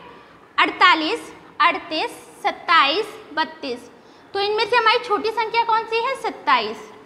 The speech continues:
तो हम यहाँ कितना लिखेंगे? सत्ताईस। अब इस लाइन की संख्याओं को पढ़ते हैं, पैंसठ,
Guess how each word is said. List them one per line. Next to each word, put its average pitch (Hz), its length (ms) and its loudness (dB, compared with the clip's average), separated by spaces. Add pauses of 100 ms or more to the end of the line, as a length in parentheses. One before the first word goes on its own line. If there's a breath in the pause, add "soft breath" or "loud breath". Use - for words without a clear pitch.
(320 loud breath)
तो 339 60 -4
हम 349 140 0
यहाँ 403 120 0
कितना 427 260 0
लिखेंगे? 427 480 0
सत्ताईस। - 800 -6 (1500 loud breath)
अब 269 120 6
इस 381 160 0
लाइन 415 180 4
की 440 100 -2
संख्याओं 427 360 4
को 453 100 2
पढ़ते 440 300 2
हैं, 480 160 4
पैंसठ, 349 600 2